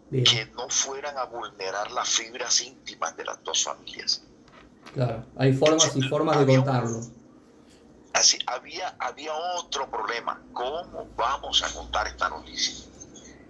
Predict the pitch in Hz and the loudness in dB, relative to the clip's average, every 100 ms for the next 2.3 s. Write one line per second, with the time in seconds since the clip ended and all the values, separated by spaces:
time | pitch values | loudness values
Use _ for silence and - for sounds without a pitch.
0 | - - - - - - - - - - | -20 -20 -20 -20 -20 -20 -20 -20 -20 -18
1 | - - - 113 131 - - - - - | -20 -6 -2 -2 -2 -6 -2 4 6 4
2 | - 131 131 | -2 -6 -8